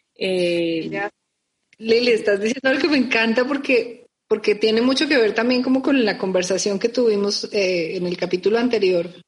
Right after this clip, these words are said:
Speaker 2: Y es que, por ejemplo, una mamá buena no da órdenes.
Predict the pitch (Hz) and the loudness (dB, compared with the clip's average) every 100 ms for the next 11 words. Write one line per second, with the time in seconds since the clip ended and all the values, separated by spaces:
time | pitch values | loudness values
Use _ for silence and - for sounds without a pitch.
0 | _ _ _ _ _ - 226 226 254 262 | _ _ _ _ _ 0 2 2 0 2
1 | 254 208 220 240 262 240 214 208 226 226 | 2 2 2 2 2 2 0 2 2 0
2 | 226 233 233 233 233 196 170 165 - - | 0 0 0 2 0 0 -4 -6 -12 -16
3 | - | -18